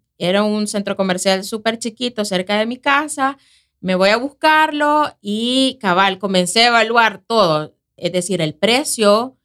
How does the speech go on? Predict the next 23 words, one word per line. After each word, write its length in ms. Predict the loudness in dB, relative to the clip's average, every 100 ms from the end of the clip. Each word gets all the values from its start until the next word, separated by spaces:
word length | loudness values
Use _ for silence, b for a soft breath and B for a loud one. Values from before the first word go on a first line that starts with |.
| _
la 220 | -2 -2
calidad, 920 | 0 -2 -2 -2 0 0 -2 -8 -12 -16 -20 -10
la 200 | -2 0
garantía, 1120 | 2 0 0 -4 -6 -10 -8 -6 -4 -4 -8 _ _ -10
y 80 |
no 400 | -8 -6 -4 -4
es 140 | -4 -2
mentira, 580 | -2 -2 0 2 2 -2
me 280 | 0 0 0
fui 400 | -2 -2 -2 -6
como 240 | -6 -6
a 100 | -6
cuatro 460 | -2 -2 -2 -6 -4
lugares 640 | -2 0 0 -4 -12 -18 _ _ _ -2
y 200 | 2 4
en 200 | 2 -2
algunos 580 | -2 -2 0 0 -2 -4
eran 240 | -2 -2
súper 440 | -2 -4 -4 -4 -2
caros 500 | 0 0 0 -4 -10 _ -6
y 100 | -2
la 160 | 0 2
garantía 840 | 0 -2 -4 0 2 2 0 -4